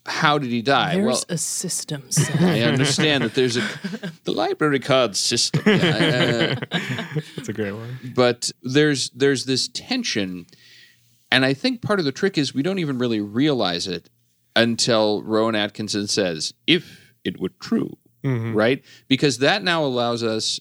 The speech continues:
Speaker 1: to imagine the possibility of an ending of the sketch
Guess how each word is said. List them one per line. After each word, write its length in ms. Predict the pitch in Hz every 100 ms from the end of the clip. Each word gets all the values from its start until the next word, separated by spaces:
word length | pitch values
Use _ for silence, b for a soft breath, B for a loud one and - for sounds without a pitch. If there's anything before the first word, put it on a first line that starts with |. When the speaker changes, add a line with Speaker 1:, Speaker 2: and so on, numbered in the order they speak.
| -
Speaker 1:
to 340 | - 123 113 107
imagine 580 | 113 110 117 131 131 120
the 80 | 104
possibility 840 | - - 127 - 110 113 107 101
of 120 | - 101
an 120 | 95
ending 300 | - 202 139
of 80 | 95
the 100 | 90
sketch 420 | - - 90 -